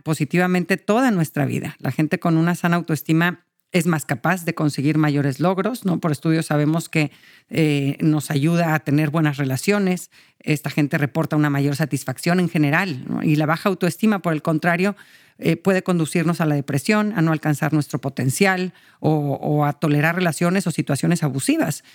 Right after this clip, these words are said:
Y aquí nos va a ayudar a comprender cuáles son los dos componentes de la autoestima. Eh, los podemos entender como una misma moneda que tiene dos caras. Por un lado está la cara de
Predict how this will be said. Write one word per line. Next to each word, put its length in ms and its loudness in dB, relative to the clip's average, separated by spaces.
Y 120 4
aquí 180 0
nos 160 2
va 60 2
a 20 2
ayudar 260 2
a 40 -8
comprender 420 0
cuáles 260 0
son 140 2
los 140 2
dos 180 0
componentes 800 2
de 80 2
la 120 -2
autoestima. 600 -8
Eh, 180 -2
los 160 2
podemos 440 2
entender 440 0
como 600 0
una 220 4
misma 240 2
moneda 400 2
que 200 -4
tiene 340 2
dos 320 -2
caras. 560 -4
Por 180 -2
un 160 4
lado 280 0
está 480 0
la 180 2
cara 400 0
de 380 0